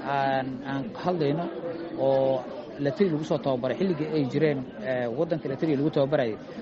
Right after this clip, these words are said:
inuu ku tilmaamay, isaga iyo tiimka mucaaradka ahaa inay ku tilmaamayeen ciidamo la iibsaday inay ahaayeen. Marka, een, muxuu noqonayaa marka moralka ciidanka noocaasa, moralkooda muxuu noqonayaa? Een, hogaamiyihii noocaas xilligaas, ee, maxaa la dhihi jiray, u hadlaayana,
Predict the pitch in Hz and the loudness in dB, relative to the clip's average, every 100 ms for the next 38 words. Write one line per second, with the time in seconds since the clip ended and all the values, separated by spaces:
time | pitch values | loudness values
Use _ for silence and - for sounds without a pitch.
0 | - - 190 165 - 214 185 165 165 180 | -12 -4 0 0 0 -2 0 2 2 2
1 | 185 - 202 160 151 208 170 147 135 170 | 0 -2 -2 -2 -2 0 0 -2 0 0
2 | 165 - 147 165 151 143 - 151 160 165 | 2 0 0 0 -2 -4 -2 0 2 2
3 | 170 165 139 147 180 175 147 131 147 175 | 2 0 0 2 2 2 -2 -6 -6 -4
4 | 165 139 123 123 131 113 - - - - | -4 -4 -2 0 0 -2 -6 -8 -8 -8
5 | - 196 233 170 - - - - - 147 | 0 2 4 0 0 -10 -14 -14 -2 2
6 | 143 139 135 - - - - - - - | 4 4 0 -4 -14 -14 -14 -14 -8 -4
7 | - 220 196 196 180 156 160 147 160 190 | 0 2 2 4 4 2 -2 0 2 4
8 | 180 131 131 - - 170 165 156 160 131 | 2 0 -6 -8 -4 -2 -2 -4 -4 -2
9 | 143 139 135 151 170 147 143 123 143 131 | -2 -2 0 2 2 2 -2 -2 -2 -2
10 | 131 113 98 - - - - 135 139 139 | -2 -4 -6 -10 -12 -12 -4 2 4 4
11 | 135 131 - - 135 160 185 202 233 214 | 2 0 -6 -6 -2 2 4 6 4 2
12 | 208 175 165 202 202 180 143 - - 156 | -2 -4 -4 -2 0 0 -2 -8 -12 -8
13 | 151 139 147 151 139 135 147 180 190 156 | -6 -6 -4 -4 -4 -2 -2 0 0 2
14 | 156 165 175 208 190 202 | 0 2 2 4 2 2